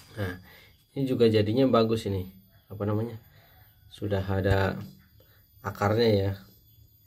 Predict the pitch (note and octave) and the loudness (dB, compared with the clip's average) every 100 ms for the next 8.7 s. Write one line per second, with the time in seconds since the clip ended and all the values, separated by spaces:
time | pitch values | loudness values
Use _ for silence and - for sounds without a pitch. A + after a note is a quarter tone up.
0 | _ _ _ _ A#2 A2+ A#2+ A#2 B2 B2+ | _ _ _ _ -8 -2 0 2 2 2
1 | C3 C#3+ C#3 C#3+ C#3 C#3 - G#2+ C3 C#3+ | 4 4 2 4 4 4 2 -2 2 2
2 | D3 C#3+ A#2+ A#2 A#2 A2+ G2 - - G2+ | 4 4 2 2 0 2 0 -2 -12 -6
3 | G2 F#2 G2 G2+ - G2+ - G2 F#2+ F#2+ | -4 -2 -4 -6 -8 -8 -2 0 2 0
4 | G#2+ - _ - - - - - _ _ | -2 -6 _ -20 -20 -20 -20 -20 _ _
5 | _ - G#2 A2+ A2 G#2 G2+ - _ _ | _ -4 2 4 4 2 -4 -18 _ _
6 | _ _ _ _ _ _ _ _ _ G#2+ | _ _ _ _ _ _ _ _ _ 0
7 | G#2 G2 G2+ G#2 G2+ G#2 A2 A2 G#2 G#2+ | 2 2 4 4 4 2 2 2 4 2
8 | G#2 - G2+ G#2+ B2+ D#3+ | 0 -2 2 4 6 6